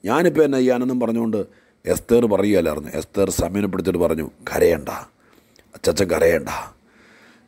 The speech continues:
ഞാൻ ഉപവസിക്കാം, നിങ്ങൾ ഉപവസിക്ക്, ദൈവം എന്തെങ്കിലും ചെയ്യാതിരിക്കില്ല,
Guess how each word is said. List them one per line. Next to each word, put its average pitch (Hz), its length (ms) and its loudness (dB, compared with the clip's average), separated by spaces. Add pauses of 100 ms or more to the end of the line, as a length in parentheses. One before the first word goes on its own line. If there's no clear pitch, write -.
ഞാൻ 85 240 0
ഉപവസിക്കാം, 92 640 -2 (320)
നിങ്ങൾ 120 320 2
ഉപവസിക്ക്, 104 580 -2 (560)
ദൈവം 92 300 2
എന്തെങ്കിലും 82 340 -4
ചെയ്യാതിരിക്കില്ല, 80 680 -6